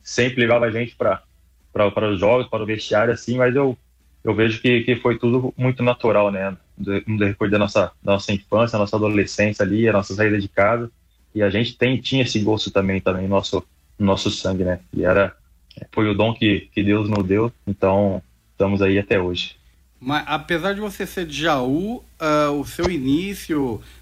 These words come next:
Speaker 2: na categoria de base foi em Araras, né? Conta um pouquinho pra nós como que se deu, você fez algum teste no União, algum olheiro te viu numa pelada, te levou,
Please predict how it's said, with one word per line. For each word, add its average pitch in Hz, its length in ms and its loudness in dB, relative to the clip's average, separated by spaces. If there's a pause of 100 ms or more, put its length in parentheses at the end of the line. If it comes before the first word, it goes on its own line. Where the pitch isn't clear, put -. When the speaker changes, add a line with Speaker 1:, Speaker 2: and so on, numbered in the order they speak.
(100)
Speaker 2:
na 117 600 -4
categoria 127 560 -4
de 120 100 -8
base 135 520 -2
foi 180 340 -2
em 208 100 -2
Araras, 160 680 0
né? 165 300 -4 (420)
Conta 156 260 -4
um 196 40 -10
pouquinho 214 360 -6
pra 170 240 -2
nós 160 400 0
como 180 400 -6
que - 100 -18
se 160 140 -6
deu, 139 560 0 (300)
você 131 760 0 (160)
fez 135 160 -4
algum 123 260 -4
teste 165 680 -2
no 127 120 -2
União, 156 580 0 (200)
algum 131 320 0
olheiro 151 640 0
te - 200 -10
viu 120 280 -4
numa 135 200 0
pelada, 143 640 -2
te - 120 -10
levou, 143 600 -4